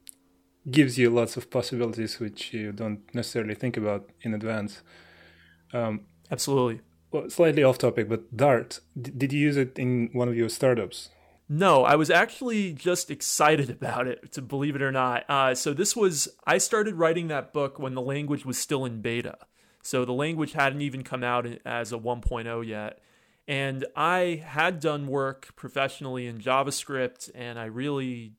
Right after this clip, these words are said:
Speaker 2: wasn't a huge fan. And I was like, "Wow, Dart looks like a much nicer language to develop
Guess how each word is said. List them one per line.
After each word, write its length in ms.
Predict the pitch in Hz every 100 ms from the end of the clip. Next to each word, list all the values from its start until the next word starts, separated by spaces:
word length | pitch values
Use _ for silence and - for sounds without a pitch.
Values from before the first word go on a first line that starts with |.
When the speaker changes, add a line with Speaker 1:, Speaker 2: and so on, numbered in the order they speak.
| _ _ _ _
Speaker 2:
wasn't 280 | 131 131 151
a 40 |
huge 260 | 120 113 104
fan. 360 | - 98 101 - _ _ _ -
And 220 | 127 131
I 100 | 127
was 200 | 127 120
like, 280 | 131 123 -
"Wow, 380 | 151 196 139 117
Dart 540 | 113 135 156 - 85 _ _
looks 380 | 151 139 151 -
like 420 | 135 127 123 - - - _ -
a 200 | 127 120
much 280 | 131 160 147
nicer 360 | 143 143 143
language 600 | 123 127 131 117 107 98
to 100 | -
develop 600 | 117 104 120 120 120 107